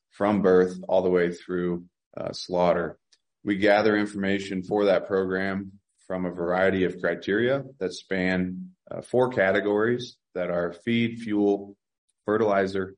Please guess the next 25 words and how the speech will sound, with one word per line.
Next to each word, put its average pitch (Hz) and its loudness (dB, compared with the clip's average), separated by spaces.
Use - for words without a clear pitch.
that 92 -4
includes 90 -2
manure 95 2
management, 90 -2
and 90 -2
function 104 -2
or 95 -4
cattle 87 -2
performance. 95 -6
And 104 -6
so 110 4
L 127 4
C 151 -2
B 127 0
Enrolled, 104 2
which 92 -6
is 90 -6
the 92 -8
new 98 -2
program 90 -2
that 87 -6
we 90 -6
announced 90 -4
as 85 -6
a, 85 -4